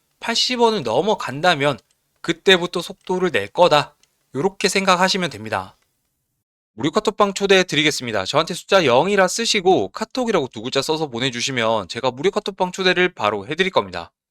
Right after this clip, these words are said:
요즘에 시장이 그래도 단타할 것들이 있잖아요. 제가 요즘 알려드리는 것들, 여러분들 오백만 원만 들어간다 생각해보세요. 요거 수익 절대 나쁜 게 아니거든요.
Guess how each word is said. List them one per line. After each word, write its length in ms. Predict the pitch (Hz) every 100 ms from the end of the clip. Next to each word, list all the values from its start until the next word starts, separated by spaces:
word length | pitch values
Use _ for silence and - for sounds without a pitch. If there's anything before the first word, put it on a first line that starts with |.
| _ _ _ _ _
요즘에 260 | 139 160 190
시장이 340 | - 196 208
그래도 240 | 185 165 165
단타할 440 | 131 131 185 208
것들이 320 | 214 214 147
있잖아요. 420 | 95 170 147 98 107
제가 220 | - 117
요즘 240 | 117 113 143
알려드리는 540 | 151 185 156 135 160
것들, 480 | 131 - 113 110 104
여러분들 300 | 107 127 120
오백만 360 | 104 151 214 214
원만 180 | 185 139
들어간다 400 | 120 123 151 151
생각해보세요. 600 | 185 175 107 98 98 82 _ _ _ _ _ _
요거 120 | 143
수익 220 | 175 220 -
절대 360 | - 180 285
나쁜 260 | 196 139 214
게 60 |
아니거든요. 460 | 143 143 110 95 139